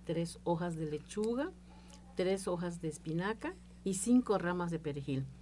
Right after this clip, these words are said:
Extraemos el jugo de tres zanahorias con un pepino y le licuamos tres hojas de lechuga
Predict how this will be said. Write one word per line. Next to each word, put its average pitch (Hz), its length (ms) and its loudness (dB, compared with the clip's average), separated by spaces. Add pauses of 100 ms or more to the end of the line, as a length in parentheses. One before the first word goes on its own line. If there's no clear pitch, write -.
(380)
Extraemos 175 640 0
el 175 80 0
jugo 180 320 0
de 151 80 2
tres 170 320 -2
zanahorias 190 640 2
con 165 180 0
un 175 100 -2
pepino 254 540 2 (240)
y 170 100 0
le 170 120 2
licuamos 180 640 0 (380)
tres 170 300 4
hojas 170 220 0
de 170 80 0
lechuga 233 640 2